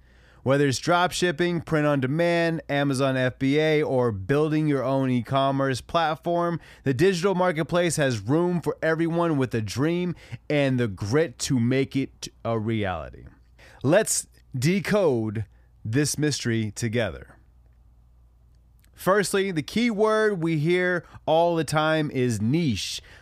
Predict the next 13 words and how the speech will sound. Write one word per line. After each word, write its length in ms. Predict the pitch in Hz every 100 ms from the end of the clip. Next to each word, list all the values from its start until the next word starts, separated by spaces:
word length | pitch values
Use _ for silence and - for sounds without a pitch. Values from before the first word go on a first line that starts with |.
| -
Finding 640 | - 175 196 208 208 202
a 60 | 160
niche 440 | 131 156 170 - -
is 220 | 107 87
crucial. 840 | - - 143 208 - - 78 - - - -
It 80 | 107
allows 480 | 113 143 175 170 151
you 100 | 170
to 240 | - 139
focus 580 | - 156 160 - 170 147
on 220 | 123 123
a 60 | 110
specific 680 | - 92 160 175 180 -